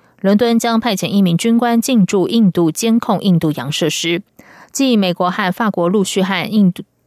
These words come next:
与印度强化在印度洋的国防合作，而且监控中国海军舰艇在印度洋的活动之后，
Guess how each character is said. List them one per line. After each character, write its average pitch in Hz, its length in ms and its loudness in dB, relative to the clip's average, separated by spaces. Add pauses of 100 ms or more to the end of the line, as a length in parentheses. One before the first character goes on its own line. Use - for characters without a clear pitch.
与 190 160 0
印 240 180 2
度 208 260 0
强 156 320 -6
化 208 220 -2
在 175 200 -4
印 233 140 2
度 208 140 2
洋 160 240 -2
的 185 140 -2
国 151 120 -4
防 156 200 -4
合 139 200 -8
作， - 380 -2 (160)
而 202 140 0
且 175 160 -2
监 214 200 -2
控 196 220 0
中 233 180 2
国 185 160 -2
海 160 280 -4
军 - 200 2
舰 262 240 0
艇 - 200 -4
在 165 160 -4
印 196 180 2
度 175 100 2
洋 151 200 -2
的 175 100 -2
活 156 220 -4
动 180 180 2
之 226 140 -2
后， 226 280 -2